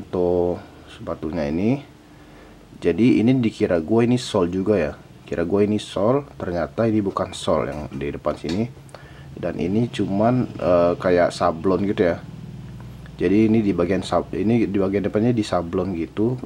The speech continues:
nge-, ngebentuk ngelingkar gini. Jadi dia kayak beda dengan yang Ventela atau Kompas atau, eh, yang Patrobas. Dia di sini dia bukan sol asli, ternyata cuman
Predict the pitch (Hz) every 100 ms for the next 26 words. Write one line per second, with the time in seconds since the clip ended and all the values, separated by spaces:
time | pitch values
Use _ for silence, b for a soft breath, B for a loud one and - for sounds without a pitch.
0 | - 78 - 92 85 85 - 110 95 90
1 | 82 98 92 87 82 67 - B B B
2 | B - - 110 117 113 104 - 87 90
3 | 98 98 90 87 85 82 73 82 90 104
4 | 101 98 - 80 76 - 82 80 - 95
5 | 104 - - 73 80 76 - - - -
6 | 71 78 73 71 B B B B B B
7 | B B - - - 82 82 76 80 78
8 | - - - 95 - 78 78 107 127 -
9 | - - - - - - 113 123 113 -
10 | 110 131 127 - 120 113 101 98 - 95
11 | - 85 - - 117 98 92 107 - 95
12 | 92 95